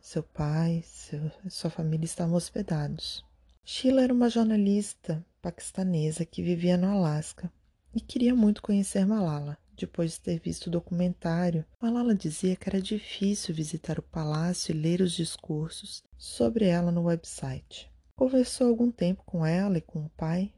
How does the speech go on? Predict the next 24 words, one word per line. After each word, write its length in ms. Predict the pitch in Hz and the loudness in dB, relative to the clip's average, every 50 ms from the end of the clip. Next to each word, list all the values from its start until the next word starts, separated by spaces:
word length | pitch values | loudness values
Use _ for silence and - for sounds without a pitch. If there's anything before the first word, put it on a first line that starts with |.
| _ - _ _ | _ -20 _ _
e 60 | - 277 | -12 -8
depois 680 | - 262 _ - 262 262 269 269 - - - - - _ - - _ _ _ _ _ - | -8 -8 _ 2 4 4 4 4 0 -4 -12 -14 -16 _ -20 -20 _ _ _ _ _ -10
Malala 280 | 262 262 254 254 254 247 | -6 -4 -4 -2 0 0
notou 300 | 240 240 233 - 240 233 | 0 0 -2 -2 -4 -4
que 160 | - - 233 | -4 -4 -4
ela 100 | 226 220 | -4 -4
tinha 220 | - - - 214 | -6 -2 -2 0
algumas 320 | 208 202 208 220 226 - - | 2 2 2 2 0 0 2
lágrimas 560 | 180 170 170 165 156 170 165 156 160 160 - | 0 2 2 2 0 0 0 0 -2 -2 -2
nos 220 | 180 180 - - | -4 -4 -2 -4
olhos. 480 | 151 139 139 139 143 147 - - - _ - | -4 -4 -4 -6 -8 -10 -14 -16 -20 _ -4
Então 200 | 240 226 - 240 | -4 0 0 0
perguntou: 640 | 220 - 226 220 233 233 - _ - 151 143 151 - _ _ - - _ _ _ _ | 0 2 0 0 0 0 -2 _ -8 -6 -6 -6 -10 _ _ -20 -20 _ _ _ _
"O 80 | - 262 | -10 -8
senhor 460 | - - - - 269 285 302 294 - | -8 -8 -6 -4 -4 -2 -2 -4 -6
sabia 720 | - - - 175 156 - - 180 180 180 170 151 151 147 - _ _ _ _ _ _ | -10 -8 -6 -6 -6 -6 -4 -2 0 0 0 0 -2 -4 -8 _ _ _ _ _ _
que 120 | _ - 180 | _ -10 -10
o 40 | |
Talibã 640 | - - 185 180 170 160 - - 170 165 170 170 - _ _ | -6 -4 -4 -2 -2 -4 -4 -2 -2 0 0 0 -4 _ _
come-, 400 | - - 180 180 175 175 226 - _ _ _ _ _ - | -10 -6 -2 -2 -2 -2 -4 -6 _ _ _ _ _ -4
ameaçou 720 | 202 190 190 220 220 190 - - - - - 196 196 202 | -2 0 2 2 0 0 -2 -6 -10 -6 -2 -2 0 0
essa 220 | 185 - - - 175 | 0 -2 -2 0 0
menina 380 | 165 160 151 151 165 170 165 | 0 2 2 0 2 0 0
inocente?" 840 | 156 151 147 143 - - - 190 180 180 175 - - - - - | 0 -2 -4 -6 -6 -4 0 0 0 0 -2 -6 -14 -18 -18 -20